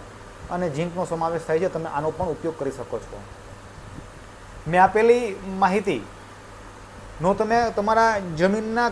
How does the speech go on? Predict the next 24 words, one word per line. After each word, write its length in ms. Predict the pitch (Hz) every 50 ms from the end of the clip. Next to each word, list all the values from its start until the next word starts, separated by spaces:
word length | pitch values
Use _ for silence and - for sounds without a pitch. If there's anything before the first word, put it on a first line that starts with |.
| 233 -
કુલ 140 | - 226 254 240
ક્ષેત્રફળની 720 | - - 220 214 - 240 233 233 226 214 214 214 220 220
અંદર 160 | 214 214 240 226
થોડાક 360 | 240 - 185 202 220 226 214
વિસ્તારની 500 | 190 185 202 - - - 214 202 202 202
અંદર 140 | 208 214 190 202
તમે 140 | 196 202 208
આનો 280 | 175 - 175 185 196 190 180 - - - - - - - - - -
અખતરો 400 | 175 - - 202 214 202 117 113 185
કરી 300 | 95 101 160 139 123 117 - - - - - - - - - - - - - - -
અને 140 | 180 175 -
તમે 200 | - 202 196 196
જાતે 300 | 160 143 147 151 - 208 214
નિરીક્ષણ 460 | 196 180 170 175 165 - - 220 208
કરી 180 | 190 196 196 175
શકશો 300 | 160 175 143 151 185 185
કે 100 | 180 196
અમારા 340 | 190 175 170 180 185 165 156 151
ઉત્પાદનની 500 | 151 - 180 180 170 180 180 180 185 185
અંદર 160 | 180 190 202 196 - - - - - - - - - 131
વધારો 280 | 135 139 156 170 175 180
થયો 260 | - 151 151 160 160
કે 120 | 156 160 143
કેમ. 240 | - 135 120 107